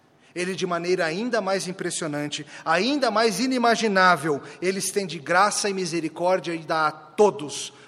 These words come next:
oportunidade de arrependimento. Todos os seres humanos são culpados da cruz, mas todos os seres humanos hoje recebem do Rei Jesus Cristo oferta de arrependimento.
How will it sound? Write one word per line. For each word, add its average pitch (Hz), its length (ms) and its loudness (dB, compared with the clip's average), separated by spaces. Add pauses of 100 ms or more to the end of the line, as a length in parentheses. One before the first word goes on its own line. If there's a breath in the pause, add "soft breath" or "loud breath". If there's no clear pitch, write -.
oportunidade 151 880 -6
de 139 160 -8
arrependimento. 139 1200 -8 (1160 soft breath)
Todos 196 400 6
os 156 120 -8
seres 156 300 -6
humanos 160 400 -6
são 160 140 -8
culpados 147 560 -4
da 131 100 -8
cruz, - 580 -10 (640 soft breath)
mas 143 280 -6
todos 180 360 0
os 147 140 -8
seres 151 260 -8
humanos 139 440 -8
hoje 143 260 -6
recebem 135 640 -8 (340 loud breath)
do 139 100 -12
Rei 156 280 -6
Jesus 147 340 -10
Cristo 131 480 -12 (240 loud breath)
oferta 160 580 -6
de 143 100 -8
arrependimento. 127 920 -14